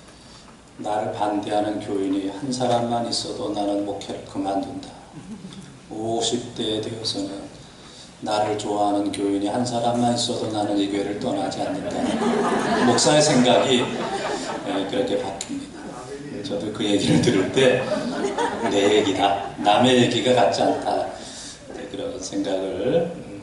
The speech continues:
하면서 참 어려운 시대에, 에, 목회하고 또 어려운 시대에 장로님, 권사님,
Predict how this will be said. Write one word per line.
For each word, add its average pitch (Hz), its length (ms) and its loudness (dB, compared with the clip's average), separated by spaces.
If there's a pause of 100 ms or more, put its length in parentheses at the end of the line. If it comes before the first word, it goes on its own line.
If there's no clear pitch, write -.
(180)
하면서 101 600 -2 (1000)
참 98 480 -2
어려운 127 400 6
시대에, - 720 0 (760)
에, - 40 -12 (220)
목회하고 - 960 -2 (180)
또 101 100 -10 (120)
어려운 95 200 -2
시대에 95 720 -4 (260)
장로님, 101 640 0
권사님, 101 880 0